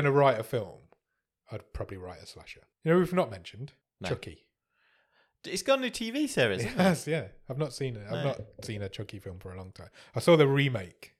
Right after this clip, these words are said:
Speaker 1: Was it last year or the year before?
Speaker 2: Hmm.
Speaker 1: It was shit. It just wasn't scary.
Speaker 2: I don't think I've s-, I don't know if I've seen anything other than the original, to be
Speaker 1: Really?
Speaker 2: honest.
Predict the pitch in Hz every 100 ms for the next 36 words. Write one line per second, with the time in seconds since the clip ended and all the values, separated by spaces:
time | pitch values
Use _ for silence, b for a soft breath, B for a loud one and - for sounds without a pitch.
0 | _ 127 131 139 - 156 147 113 113 120
1 | 117 123 131 135 _ - 104 95 92 87
2 | - - - - - _ _ _ _ _
3 | - 90 - - - - - 120 113 98
4 | 95 107 101 95 - - - - _ _
5 | b b b - - 117 110 90 101 -
6 | 92 - 98 101 92 90 85 87 90 87
7 | 87 85 90 - - 85 - 120 120 101
8 | 85